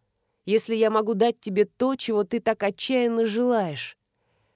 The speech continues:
Кирши повернулся на бок и ласково улыбнулся. «Ты ведь очень хочешь меня видеть,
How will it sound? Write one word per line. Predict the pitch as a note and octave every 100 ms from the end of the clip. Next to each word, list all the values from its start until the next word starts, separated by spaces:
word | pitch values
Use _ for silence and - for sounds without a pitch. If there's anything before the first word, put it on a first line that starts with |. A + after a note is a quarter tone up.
| _ -
Кирши | D4+ D4+ -
повернулся | A#3 A3+ A3 A#3 A3+ - G#3
на | B3 C#4
бок | A3+ G#3
и |
ласково | G3 A3 - A3 G3+
улыбнулся. | G#3 G3+ F3+ F3 D#3 - D#3+ _ _ _ _ _ _ _ _ _ -
«Ты | A#3+
ведь | A3+ -
очень | - C4 - F3+
хочешь | - F#3 F3 E3+
меня | F3 F3+ F3+
видеть, | D#3 E3 C#3+ C#3+